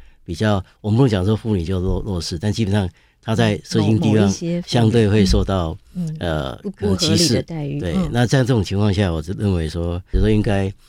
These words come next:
Speaker 1: 用比较社会面来思考哈，
Speaker 2: 嗯。
Speaker 1: 呃，智慧财产的保护。
Speaker 2: 是，不只是知识经济哦，而是整个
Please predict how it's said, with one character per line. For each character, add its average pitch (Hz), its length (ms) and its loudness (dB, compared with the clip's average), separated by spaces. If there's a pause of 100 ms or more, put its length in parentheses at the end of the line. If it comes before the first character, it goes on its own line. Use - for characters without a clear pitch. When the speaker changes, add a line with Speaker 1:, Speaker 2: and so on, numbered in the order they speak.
(260)
Speaker 1:
用 104 180 0
比 80 60 -10
较 101 120 -2
社 101 220 0
会 95 140 0
面 95 180 0
来 78 320 -4
思 92 220 -8
考 80 180 -12
哈， 156 180 -12
Speaker 2:
嗯。 165 440 -8
Speaker 1:
呃， 73 180 -8
智 - 160 -8
慧 107 120 2
财 90 180 -4
产 80 160 -6
的 76 80 -10
保 - 180 -18
护。 - 220 -20
Speaker 2:
是， 160 340 -8
不 190 120 -8
只 147 160 -8
是 160 240 -4
知 156 200 -6
识 151 220 -6
经 175 360 0
济 180 300 -4
哦， - 220 -14
而 151 60 -4
是 165 200 -6
整 117 180 -6
个 - 280 -10